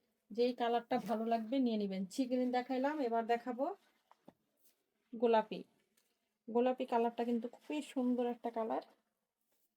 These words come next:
দেখো গোলাপি,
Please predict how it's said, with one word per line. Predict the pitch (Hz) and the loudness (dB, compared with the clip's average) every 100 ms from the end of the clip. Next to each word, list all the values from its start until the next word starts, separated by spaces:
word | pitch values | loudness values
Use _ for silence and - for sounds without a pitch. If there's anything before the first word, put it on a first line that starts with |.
| _ _ _ _ _ _ _ _ _ _ _ _ _ _ _ _ _ | _ _ _ _ _ _ _ _ _ _ _ _ _ _ _ _ _
দেখো | - 202 208 | -16 -12 -10
গোলাপি, | 196 202 208 208 | -8 -8 -8 -10